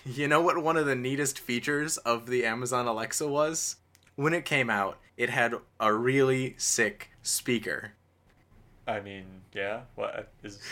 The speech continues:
Speaker 2: You're laughing. I don't know why.
Speaker 1: And the microphone array?
Speaker 2: Oh,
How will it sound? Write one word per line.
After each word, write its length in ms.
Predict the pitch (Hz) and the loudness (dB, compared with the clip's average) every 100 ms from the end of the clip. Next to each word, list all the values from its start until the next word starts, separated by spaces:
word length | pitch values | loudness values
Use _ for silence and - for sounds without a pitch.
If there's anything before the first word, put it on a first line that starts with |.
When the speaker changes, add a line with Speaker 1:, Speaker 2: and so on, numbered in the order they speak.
| - - - - - - - | -10 -10 -16 -18 -20 -16 -4
Speaker 2:
You're 120 | 117 | 4
laughing. 400 | 123 117 117 104 | 8 8 4 0
I 40 | |
don't 140 | 107 104 | -2 -2
know 100 | 101 | 0
why. 360 | 101 98 101 - - _ - - - | 2 2 -2 -8 -20 _ -20 -20 -16
Speaker 1:
And 220 | 104 120 131 | -4 0 4
the 60 | |
microphone 580 | 123 127 160 147 160 160 | 8 8 8 6 4 2
array? 460 | 160 165 165 185 - - - - _ _ _ | 2 2 2 -2 -6 -20 -20 -20 _ _ _
Speaker 2:
Oh, 360 | 113 101 101 | 0 2 0